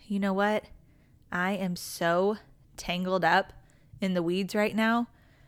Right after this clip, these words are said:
I am drowning. I am feeling like I can't carry the weight of what's going on in the world, in my home, in my community, in my mind.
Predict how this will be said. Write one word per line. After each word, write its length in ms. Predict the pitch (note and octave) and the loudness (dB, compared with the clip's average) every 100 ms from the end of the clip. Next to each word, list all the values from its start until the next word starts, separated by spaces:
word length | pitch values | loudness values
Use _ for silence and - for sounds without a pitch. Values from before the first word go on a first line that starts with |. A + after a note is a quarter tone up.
| - - - | -20 -20 -10
I 200 | F3 F#3 | -6 -4
am 480 | F#3+ F#3+ F3+ F3 E3+ - - - | -4 -2 -2 -4 -8 -12 -20 -10
drowning. 640 | E3 E3+ F3+ A3+ B3+ A#3 - - | -2 2 4 4 4 0 -4 -8
I 220 | - F3 | -2 0
am 220 | F3+ F3+ F3 | 0 -2 -4
feeling 440 | F#3 F#3+ G3 G3 | -2 0 0 -2
like 380 | F3 E3+ E3+ - - - - - - _ - | 0 0 0 -6 -20 -20 -20 -20 -20 _ -4
I 120 | E3+ | -4
can't 440 | - - G#3 - | -4 -2 -2 -2
carry 320 | - G#3 G#3 G#3+ | -4 0 4 4
the 120 | G3 | 4
weight 340 | F#3 F#3+ - | 4 4 4
of 240 | - F#3 F3 | 4 4 6
what's 200 | F#3+ - | 2 2
going 240 | G3+ G3 | 0 2
on 160 | F#3 E3+ | 0 -2
in 60 | |
the 80 | E3 | -4
world, 440 | D#3+ G3+ B3 C4+ G#3+ | 0 4 6 4 4
in 160 | E3+ | -2
my 160 | D#3 D#3+ | -2 -4
home, 460 | - G#3+ A3+ A3+ | 0 2 4 2
in 120 | F#3+ F3 | 0 -2
my 120 | E3 | -4
community, 560 | - F3+ F#3 G3 G#3 | -4 -2 0 0 -2
in 160 | F#3 F3+ | -2 -4
my 160 | D#3+ D#3+ | -6 -6
mind. 560 | D#3+ D#3 F#3 C4 C#4 | -6 -2 0 0 -4